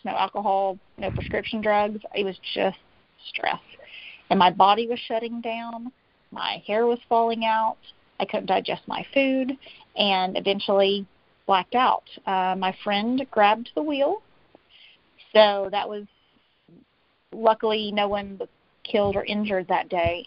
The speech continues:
um, but it was a terribly scary time. And it was the wake-up call I needed to say, "Okay, you gotta stop having, waiting for everyone else to sign off on your permission note.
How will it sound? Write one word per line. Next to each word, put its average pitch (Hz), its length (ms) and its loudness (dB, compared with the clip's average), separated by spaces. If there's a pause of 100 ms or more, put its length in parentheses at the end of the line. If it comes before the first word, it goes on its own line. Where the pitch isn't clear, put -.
um, 175 460 -4 (140)
but 190 120 6
it 185 80 2
was 226 140 2
a 202 80 -4 (200)
terribly - 540 2 (440)
scary 202 320 -2
time. - 500 -6 (580)
And 196 520 2
it 208 80 -6
was 202 140 -8
the 196 80 -2
wake-up 208 360 -2
call 190 320 -2
I 220 160 2
needed 190 500 -6
to 190 200 -10
say, 180 320 2
"Okay, 330 360 2 (480)
you 240 100 -8
gotta 285 260 0
stop 294 320 0 (440)
having, 247 580 -8
waiting 254 360 -4
for 240 100 -8
everyone 233 380 -4
else 226 220 0
to 220 120 -10
sign 208 200 -2
off 208 180 -2
on 208 120 -2
your 196 100 -6
permission - 600 -10 (100)
note. - 300 0